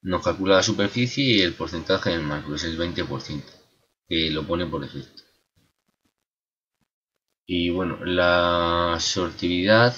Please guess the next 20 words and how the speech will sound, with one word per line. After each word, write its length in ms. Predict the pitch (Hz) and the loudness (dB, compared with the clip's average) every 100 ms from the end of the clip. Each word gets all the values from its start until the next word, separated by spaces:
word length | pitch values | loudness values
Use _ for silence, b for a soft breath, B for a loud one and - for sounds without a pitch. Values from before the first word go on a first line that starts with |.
| - - | -6 -4
es 220 | 98 98 | -2 -2
dependiendo, 1300 | 101 95 92 98 98 98 95 92 90 - - - - - | -4 -4 -2 -2 0 2 2 0 -4 -8 -18 -20 -18 -6
eh, 600 | 92 90 90 87 87 82 | -2 0 0 0 -2 -2
del 240 | 85 85 82 | -2 -2 -2
color 420 | 90 98 117 123 | -2 2 0 -2
que 100 | 85 | -6
tengamos 460 | 90 98 123 143 139 - _ _ _ - | -4 0 0 0 -6 -16 _ _ _ -8
del 220 | 92 95 | -4 0
marco. 360 | 107 123 - 147 113 | 2 0 -2 -10 -8
En 220 | 90 87 | -4 -4
este 220 | 90 90 | -4 -2
caso 280 | 90 101 110 | 0 2 2
es 160 | 90 78 | -2 0
blanco 320 | 107 - 95 | -2 -2 -2
claro, 320 | 113 117 131 - - _ _ | 2 2 0 -8 -20 _ _
por 220 | 78 73 | -10 -8
lo 200 | 73 73 | -6 -8
que 360 | 73 73 73 73 | -8 -6 -4 -4
lo 280 | 71 71 76 | -4 -6 -8
pondremos 680 | 76 85 90 82 - - | -8 -8 -8 -10 -14 -20